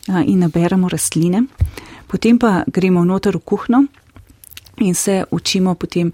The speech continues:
iz tega kuhati. In, em, tudi, eh, eh, ker tam ne moremo vseh, eh, habitatov zajet-, zajet,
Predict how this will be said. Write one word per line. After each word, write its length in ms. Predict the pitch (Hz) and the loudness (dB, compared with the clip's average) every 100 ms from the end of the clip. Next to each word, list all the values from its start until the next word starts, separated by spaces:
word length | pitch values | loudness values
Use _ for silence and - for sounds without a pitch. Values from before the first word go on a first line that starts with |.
| - - _ | -8 -20 _
iz 180 | - - | -10 -4
tega 360 | - 180 165 156 - | -2 0 0 -2 -10
kuhati. 440 | - - - - - - - - - - _ | -10 -8 -8 -12 -16 -18 -20 -20 -20 -20 _
In, 340 | 180 170 160 | 0 0 0
em, 320 | 156 160 - - - | -2 -2 -6 -8 -18
tudi, 300 | _ 170 - | _ -10 -4
eh, 240 | 170 170 165 - - _ | -2 0 -2 -8 -20 _
eh, 260 | 170 156 151 | -4 -4 -4
ker 160 | 170 | -8
tam 220 | - 180 | -2 0
ne 100 | 175 | 2
moremo 340 | 165 170 185 180 | 2 2 0 -2
vseh, 300 | 165 - 185 - | -2 -2 -4 -6
eh, 180 | - 175 | -8 -8
habitatov 640 | 165 170 156 - 160 - - | -6 -6 -6 -4 -4 -4 -8
zajet-, 400 | - 214 262 - - _ | -2 0 0 -4 -20 _
zajet, 640 | 175 170 180 196 220 - | -2 0 0 0 -2 -4